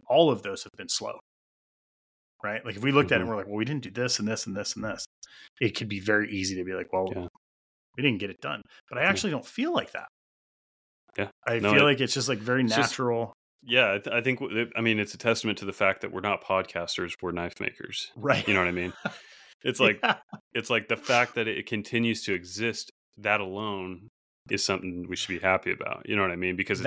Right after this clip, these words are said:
Speaker 1: That,
Speaker 2: not
Speaker 1: the consistency.
Speaker 2: Yeah. Yeah.
Speaker 1: Right? So the consistency there is the thing. Just actually sitting
Speaker 2: Yeah.
Speaker 1: down and recording. So where, yeah. So the, I guess to tie into that, like,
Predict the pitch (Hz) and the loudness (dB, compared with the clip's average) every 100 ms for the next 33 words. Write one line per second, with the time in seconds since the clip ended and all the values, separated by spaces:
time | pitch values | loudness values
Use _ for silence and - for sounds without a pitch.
0 | 139 156 101 131 - 135 - - 180 - | 4 6 4 2 0 -4 -4 0 2 2
1 | 147 107 - - 101 90 85 - _ _ | 0 -2 -4 -2 0 0 -4 -12 _ _
2 | - 107 110 107 - - 131 113 117 - | 0 2 2 -2 0 2 2 2 -2 2
3 | 175 170 151 127 131 107 107 107 107 110 | 4 6 4 2 2 2 4 4 4 0
4 | 98 - 98 - 92 95 _ _ _ - | -6 -6 -10 -6 -6 -8 _ _ _ -8
5 | 95 - 113 110 - 107 90 110 92 95 | -8 -4 0 2 0 -4 0 2 2 0
6 | 90 90 90 - 98 90 - 98 98 135 | -2 -4 -4 -6 -6 -6 -4 -2 2 2
7 | 175 180 _ _ _ _ _ _ _ _ | 0 -4 _ _ _ _ _ _ _ _
8 | _ _ _ _ - 135 113 101 110 120 | _ _ _ _ -2 2 2 4 2 4
9 | 110 - - - 139 120 - - 123 123 | 2 0 -6 -2 -2 -2 -10 -10 -2 0
10 | 117 127 127 120 113 110 107 104 98 | 0 0 -2 0 0 -4 -4 -4 -6